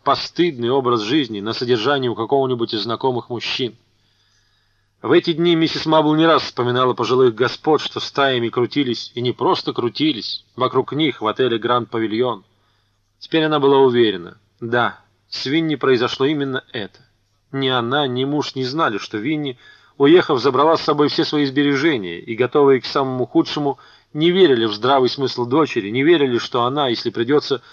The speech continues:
сумеет постоять за себя. Энни Мабл считала, что дочь подалась в проститутки. Это была самая горькая пилюля из всех, что пришлось ей проглотить. Была весна.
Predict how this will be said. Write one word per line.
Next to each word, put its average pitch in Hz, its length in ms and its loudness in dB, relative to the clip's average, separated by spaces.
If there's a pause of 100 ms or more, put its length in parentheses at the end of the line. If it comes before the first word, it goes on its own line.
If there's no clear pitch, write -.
(140)
сумеет 151 480 0
постоять 151 520 2
за 101 80 -8
себя. 90 360 -10 (720)
Энни 156 220 0
Мабл 156 280 4
считала, 151 380 2
что 139 180 -2
дочь 143 220 0
подалась 135 360 2
в - 100 -14
проститутки. 139 760 -6 (400)
Это 117 140 -4
была 127 180 0
самая 156 380 0
горькая 117 480 0
пилюля 123 420 -2
из 101 60 -4
всех, - 360 -4
что - 180 -14
пришлось 110 440 -6
ей 107 100 -6
проглотить. 92 540 -10 (1900)
Была 220 300 2
весна. 120 480 -2